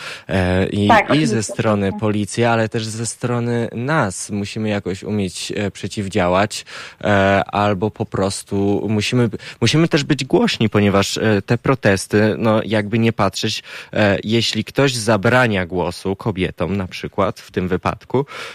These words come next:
Speaker 1: e, to kobiety muszą krzyczeć, muszą, muszą wyjść na ulicę, więc, e, czy, e, to powiem tak, zadam takie pytanie.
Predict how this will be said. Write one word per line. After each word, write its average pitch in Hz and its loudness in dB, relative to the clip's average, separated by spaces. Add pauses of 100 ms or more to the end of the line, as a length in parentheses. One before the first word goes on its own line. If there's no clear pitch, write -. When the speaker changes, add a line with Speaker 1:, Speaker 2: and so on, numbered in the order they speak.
(180)
Speaker 1:
e, 104 0
to 117 -2
kobiety 104 -2
muszą 123 2
krzyczeć, - -2
muszą, 113 2
muszą 120 2
wyjść 101 0
na 101 2 (100)
ulicę, 87 -2
więc, 98 0
e, 78 -2
czy, 123 2 (440)
e, - -20 (560)
to 123 2
powiem 147 4
tak, 87 0
zadam 127 4
takie 104 -2
pytanie. 90 0